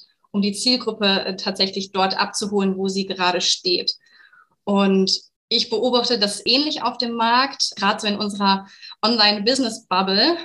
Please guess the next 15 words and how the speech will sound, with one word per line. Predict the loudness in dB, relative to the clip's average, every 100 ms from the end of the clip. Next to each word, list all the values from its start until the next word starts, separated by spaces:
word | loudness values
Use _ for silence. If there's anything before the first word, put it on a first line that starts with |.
| -10 -6
dass | -4 -4
es | -2
halt | -2
einfach | 0 -2 -2 -4 -4 _ _ -20 _ -10
Sätze | -2 0 0 0 2 2
und | 0 -4
Versprechungen | -2 -2 0 0 0 0 0 -2
gibt, | -4 -4 -6 _ _ _ -2
bei | 0
denen | 2 0 0 -2 0
bei | 2
mir | 2 2
sofort | -2 -4 -2 2 2 0
Alarmglocken | 0 2 2 0 -4 -4 -2
schrillen. | 0 0 2 2 4 0 -4